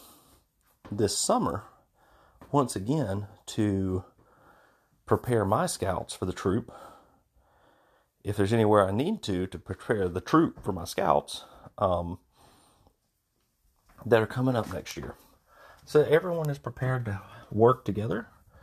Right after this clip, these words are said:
in the way that we like to see in scouting, the way that we teach in scouting, that everyone supports one another. Um, and so I just wanna start building that re-, and I wanna start building that relationship, that dynamic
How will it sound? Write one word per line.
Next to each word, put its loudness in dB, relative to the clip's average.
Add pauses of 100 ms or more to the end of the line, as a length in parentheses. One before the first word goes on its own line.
(340)
in -2
the 2
way -2
that -6
we -4
like -4
to -14
see -4
in 0
scouting, -6 (480)
the -4
way 4
that -2
we -4
teach -6
in -2
scouting, -2
that 0
everyone 2
supports -4
one -2
another. -6 (960)
Um, 0 (1800)
and -2
so 4
I 4
just -2
wanna 2
start -2
building -2
that -4
re-, -4
and -2
I 4
wanna -2
start -4
building 0
that 0
relationship, -2
that -8
dynamic -4